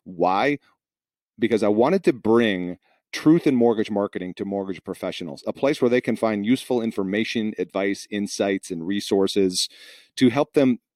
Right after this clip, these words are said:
achieve three separate things. Number one, to grow their leads and referrals, not forgetting about the fundamentals of referral partners and past clients. Because if you're gonna succeed today, you need a solid base of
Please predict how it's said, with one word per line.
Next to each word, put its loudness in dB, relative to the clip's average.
achieve -2
three -2
separate -4
things. -10
Number 0
one, 4
to 2
grow 4
their 4
leads 0
and 0
referrals, -2
not -4
forgetting 0
about 0
the -2
fundamentals -2
of -14
referral 0
partners -2
and -8
past -8
clients. -8
Because 0
if -6
you're 2
gonna 2
succeed 0
today, 2
you 2
need 4
a 2
solid 0
base 0
of -4